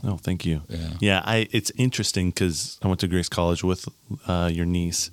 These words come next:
Speaker 2: Mm-hmm.
Speaker 1: And, um, when I was there, my first major was communications.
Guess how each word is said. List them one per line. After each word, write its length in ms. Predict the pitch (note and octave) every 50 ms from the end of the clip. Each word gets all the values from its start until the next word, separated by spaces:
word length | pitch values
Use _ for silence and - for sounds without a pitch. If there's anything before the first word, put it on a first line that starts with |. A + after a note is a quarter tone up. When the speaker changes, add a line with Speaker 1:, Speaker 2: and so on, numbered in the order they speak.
| - - -
Speaker 2:
Mm-hmm. 200 | F2 E2 F2+ F#2 G2
Speaker 1:
And, 340 | G2+ F#2 F2+ F2 F2+ F2+ F2
um, 380 | E2+ F2 E2+ E2 E2 E2 - - -
when 220 | - - G2 F#2+
I 40 | F#2
was 140 | F2+ F2 E2
there, 160 | F#2 F#2+ F#2
my 160 | E2+ E2 D#2+
first 420 | D#2+ - - - G2+ G#2 G#2 - -
major 480 | F#2+ F#2 F2+ F2+ F2 - F2 E2 E2
was 320 | E2+ D#2+ D#2+ E2 E2 D#2 -
communications. 760 | - - F2+ D#2+ D#2 - - D#2+ - - - - G#2+ - -